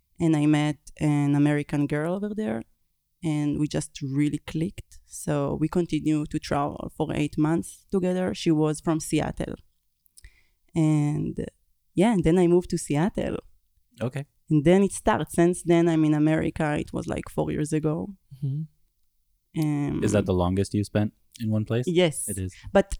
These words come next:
Speaker 1: in America also, I traveled a lot in America. I didn't stay
Speaker 2: Mm-hmm.
Speaker 1: just in Seattle. I
Speaker 2: Mm-hmm.
Speaker 1: was in, uh, New York for several months, in Philadelphia, Miami. Connecticut. <laughs>
Speaker 2: Mm-hmm.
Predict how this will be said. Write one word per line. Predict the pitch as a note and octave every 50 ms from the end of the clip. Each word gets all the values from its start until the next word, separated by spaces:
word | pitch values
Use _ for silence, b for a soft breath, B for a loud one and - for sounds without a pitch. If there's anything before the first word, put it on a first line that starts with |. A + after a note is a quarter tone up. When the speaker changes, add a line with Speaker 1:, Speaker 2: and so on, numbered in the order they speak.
| -
Speaker 1:
in | - G3 G3
America | F#3 F3+ F#3 F#3+ G3+ G3 - F#3+ -
also, | D#3 F3 F3+ F#3 - - - - D3+ D#3 -
I | - D#3+ D#3
traveled | - - D3+ C#3+ D3 D3+ D3 C#3+
a | C#3
lot | C#3+ C#3+ D3+ D#3 -
in | D3+ -
America. | - - - - - - -
I | D3+
didn't | D3 D#3 D3+ D#3 D3+ D#3
stay | D#3 - - D#3+ D3 D3
Speaker 2:
Mm-hmm. | - -
Speaker 1:
just | - C#3 - -
in | D#3 E3+
Seattle. | - - D3+ D3+ D3 D3+ - - - - - - - -
I | E3
Speaker 2:
Mm-hmm. | D#3+ D3+
Speaker 1:
was | D#3 D3+ D3+
in, | D#3 D3+ D3+ D3+ D3+
uh, | - - - - D3+
New | D#3 D#3
York | D#3+ D#3 D#3 D3+ D#3+ F3+ G#3 G3 -
for | - - - G3+ G3+ G3+ G3
several | - - G#3 F#3 F#3 F#3+ F#3+ F#3
months, | F3+ F#3 F#3 F#3 F#3 F#3 G3 G3+ - - - - _ _ _ _ _ _ _ -
in | D#3+ -
Philadelphia, | - C#3+ D3 D3+ D3+ D#3 D#3+ D#3 D#3+ - - F3 E3 E3 E3+ F3
Miami. | - C#3+ - D#3 D#3 D#3 D#3+ E3 F3 - - D3+ D#3 F#3 F3+ - _ _ _ _ _ _ _ _ _ _ _ _ _ - - _ _ _ _ - -
Connecticut. | F#3+ F3+ E3 E3 - - - - - F#3 F3 - - -
<laughs> | -
Speaker 2:
Mm-hmm. | G#3+ G3 F3+ F3 G3+ G3+ - A2 G#2+ A#2